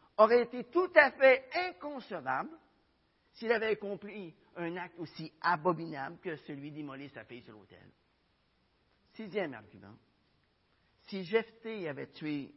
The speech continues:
sa fille, le peuple n'aurait jamais, mais jamais commémoré à chaque année un acte aussi barbare. Par contre, par contre,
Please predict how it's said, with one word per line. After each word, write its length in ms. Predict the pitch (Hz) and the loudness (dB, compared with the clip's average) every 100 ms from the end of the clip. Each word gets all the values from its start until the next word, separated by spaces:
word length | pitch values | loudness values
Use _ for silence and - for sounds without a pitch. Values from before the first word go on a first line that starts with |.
| _ - | _ -12
sa 120 | 110 | -12
fille, 340 | - 180 127 - - _ _ _ _ _ _ _ - | -8 -8 -8 -14 -20 _ _ _ _ _ _ _ -2
le 160 | 147 | 0
peuple 520 | 143 - 208 185 - 147 | 0 2 2 2 -6 -14
n'aurait 380 | 135 131 143 - 135 127 - | -12 -12 -16 -16 -20 -18 -12
jamais, 580 | 226 196 147 123 147 196 _ _ _ | -10 -10 -12 -14 -16 -20 _ _ _
mais 260 | 147 147 143 151 147 | -10 -10 -10 -16 -12
jamais 480 | 196 226 143 123 170 - _ | -6 -6 -8 -12 -16 -20 _
commémoré 840 | 214 190 165 143 135 117 120 151 - - | 2 4 2 -2 -6 -8 -10 -12 -16 -2
à 140 | 143 | -2
chaque 300 | 135 - 180 | -2 -6 -8
année 380 | 156 135 127 151 - - | -10 -12 -14 -18 -18 -10
un 200 | 151 135 | -8 -4
acte 280 | 147 156 147 | -4 -6 -18
aussi 260 | - 120 | -20 -18
barbare. 640 | 104 123 - 349 113 - _ _ _ _ _ _ _ _ _ _ _ _ _ _ | -14 -12 -8 -8 -8 -16 _ _ _ _ _ _ _ _ _ _ _ _ _ _
Par 160 | 170 - | -20 -16
contre, 420 | 240 190 - _ _ _ _ _ _ _ _ _ _ | -16 -16 -18 _ _ _ _ _ _ _ _ _ _
par 180 | 175 - | -20 -20
contre, 180 | 147 | -20